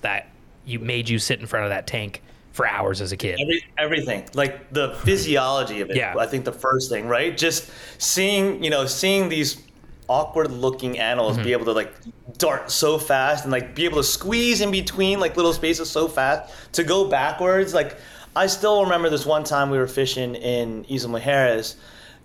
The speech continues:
Speaker 2: and we were inside a bait ball. Just,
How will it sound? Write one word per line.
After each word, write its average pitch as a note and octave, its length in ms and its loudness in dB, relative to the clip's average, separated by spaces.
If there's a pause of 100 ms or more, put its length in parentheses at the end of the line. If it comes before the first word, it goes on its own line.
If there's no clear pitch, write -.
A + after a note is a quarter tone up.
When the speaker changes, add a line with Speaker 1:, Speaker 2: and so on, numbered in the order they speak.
Speaker 2:
and C3 800 0
we C#3+ 180 0
were C#3 440 2
inside E3+ 420 0
a D3 60 -2
bait C#3+ 280 0
ball. A#2 280 4
Just, B2 400 -2